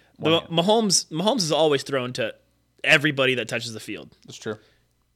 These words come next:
Speaker 1: Like, think about, like, Anthony Sherman caught a touchdown pass.
Speaker 2: Oh, real quick. Do you want Zach Ertz?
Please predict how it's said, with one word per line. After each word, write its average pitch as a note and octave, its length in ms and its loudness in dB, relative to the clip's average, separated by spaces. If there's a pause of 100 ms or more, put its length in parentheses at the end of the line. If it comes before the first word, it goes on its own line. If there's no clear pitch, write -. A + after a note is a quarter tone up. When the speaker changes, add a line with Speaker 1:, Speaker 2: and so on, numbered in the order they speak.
Speaker 1:
Like, D3+ 140 0
think G3+ 120 0
about, F3 220 4
like, C#3+ 280 0
Anthony F#3 320 4
Sherman D#3+ 340 0
caught A2 160 -8
a G#2 40 -6
touchdown G2 340 -14
pass. F2 320 -16 (380)
Speaker 2:
Oh, C3+ 120 2
real A#2+ 140 -2
quick. G#2 220 -10
Do G#2+ 60 -10
you A2+ 60 -6
want A2+ 140 -6
Zach G#2+ 160 -6
Ertz? A#2+ 240 -12